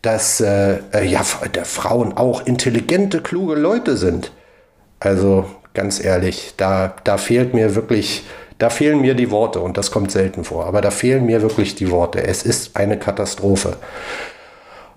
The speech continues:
Und ich bin nur froh, dass Frau Baerbock wenigstens sich selber entzaubert. Dann brauchen wir das nämlich nicht mehr zu machen. Und ja, überlassen wir sie dann ihren Kobolden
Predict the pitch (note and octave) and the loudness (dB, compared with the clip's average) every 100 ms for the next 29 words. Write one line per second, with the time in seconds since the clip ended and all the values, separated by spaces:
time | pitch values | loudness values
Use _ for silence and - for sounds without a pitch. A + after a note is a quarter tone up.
0 | - A2+ G#2 G2 A#2+ A2 C3+ D#3+ - A2+ | -8 -2 -2 0 0 4 4 4 2 2
1 | B2 A#2+ A2 - G2 A2 A#2+ B2 G2+ A#2 | 2 2 0 -2 0 0 2 0 2 2
2 | A#2+ A#2+ A#2 G2+ A2 - A2 A#2 F#2+ E2+ | 2 0 -2 -2 -2 0 2 4 2 0
3 | - F2+ F2+ G2+ - - - _ _ - | 0 0 0 0 -2 -8 -20 _ _ -4
4 | G2+ G2 G#2+ G2+ G#2 F#2+ F2+ E2+ E2+ F#2 | -2 0 0 2 2 2 0 -2 0 0
5 | F2 F2+ F2+ F#2+ F2+ F2+ A2+ - - _ | 0 0 0 -2 -2 0 -2 -2 -14 _
6 | _ _ _ _ - - - G#2+ G#2 - | _ _ _ _ -20 -8 0 2 2 -2
7 | - - G2 F#2 - - G#2+ G2 G2 - | -10 -8 -2 -2 -2 -4 0 2 2 0
8 | G2 F#2+ F#2 F2+ F2+ F#2+ - F#2+ E2+ E2 | 0 2 2 2 2 0 0 0 0 -4
9 | - - - A#2+ G#2 G2+ G2 F#2+ F2 | -10 -6 0 2 4 2 2 0 0